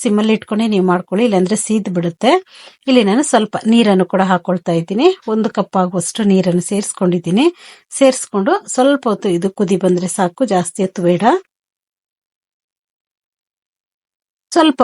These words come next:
ಉಪ್ಪನ್ನು ಕೂಡ ಸೇರಿಸ್ಕೊಳ್ಳೋಣ. ಉಪ್ಪನ್ನು ಹಾಕೊಂಡ್ಮೇಲೆ ಇದ್-, ಇದ್ರ ಜೊತೆಗೆ ನಾನು ಒಂದ್ ಎರಡು ಟೇಬಲ್ ಸ್ಪೂನ್ ಆಗುವಷ್ಟು ಸಕ್ಕರೆಯನ್ನು ಕೂಡ ಸೇರಿಸ್ಕೊಂಡಿದ್ದೀನಿ. ಸಕ್ಕರೆಯನ್ನು ಹಾಕೊಂಡೊಮ್ಮೆ ಚೆನ್ನಾಗಿ ಮಿಕ್ಸ್ ಮಾಡ್ಕೊಳ್ಳೋಣ. ಇದ್ರ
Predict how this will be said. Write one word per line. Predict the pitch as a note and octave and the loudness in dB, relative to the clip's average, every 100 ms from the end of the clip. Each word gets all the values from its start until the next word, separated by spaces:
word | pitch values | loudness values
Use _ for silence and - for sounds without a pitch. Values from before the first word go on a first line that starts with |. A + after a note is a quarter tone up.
| - C4 | -2 -4
ಉಪ್ಪನ್ನು | - A3+ G3+ G3+ | 0 0 0 -2
ಕೂಡ | F#3 - | -4 -2
ಸೇರಿಸ್ಕೊಳ್ಳೋಣ. | F#3 - - F3 E3+ B3 G4 - _ _ _ _ - _ _ | -4 -4 -4 -2 0 2 2 -2 _ _ _ _ -20 _ _
ಉಪ್ಪನ್ನು | B3 - B3 G3+ | -4 0 0 2
ಹಾಕೊಂಡ್ಮೇಲೆ | G3 - G3 F#3 F#3 C#4 F#4 _ - | -2 -2 0 0 2 0 0 _ -10
ಇದ್-, | G#3 - G#3 | -10 -6 -6
ಇದ್ರ | G3 F#3+ | -2 -2
ಜೊತೆಗೆ | F#3+ F#3+ F#3 F3+ | -2 0 0 2
ನಾನು | F#3+ D#4 F#4+ - - - | 2 0 -2 -10 -18 -2
ಒಂದ್ | C4+ B3+ | 2 4
ಎರಡು | B3+ B3+ | 2 -2
ಟೇಬಲ್ | A3+ F#3+ F#3 | -4 -4 -4
ಸ್ಪೂನ್ | G#3 F#3 | -2 -2
ಆಗುವಷ್ಟು | E3+ F3+ - D#4 - | 0 -2 -4 -4 -6
ಸಕ್ಕರೆಯನ್ನು | A#3+ F#3+ F#3 F3+ F3 | -6 0 2 2 0
ಕೂಡ | F3+ F3 | -4 -6
ಸೇರಿಸ್ಕೊಂಡಿದ್ದೀನಿ. | F3 E3 - E3+ E3+ F3 A3+ F4+ - _ _ _ _ - | -6 -6 -6 -4 -4 -2 0 0 -2 _ _ _ _ -12
ಸಕ್ಕರೆಯನ್ನು | A#3+ - G3+ F#3 F3+ | -10 -2 0 2 2
ಹಾಕೊಂಡೊಮ್ಮೆ | F3+ - F3 F#3+ C4+ | 0 -2 -2 0 -2
ಚೆನ್ನಾಗಿ | A3 F3+ F3 D4 F#4+ - | -2 -2 -2 -4 -6 -6
ಮಿಕ್ಸ್ | G#3+ - - | -10 -6 -2
ಮಾಡ್ಕೊಳ್ಳೋಣ. | F#3 E3+ F3 E3+ G3 F4 G4 _ _ _ _ _ _ _ _ _ _ _ _ _ _ _ _ _ _ _ _ _ _ _ _ _ _ _ _ _ _ _ _ _ C4 | -2 -2 -6 -2 2 2 0 _ _ _ _ _ _ _ _ _ _ _ _ _ _ _ _ _ _ _ _ _ _ _ _ _ _ _ _ _ _ _ _ _ 0
ಇದ್ರ | C#4 | 0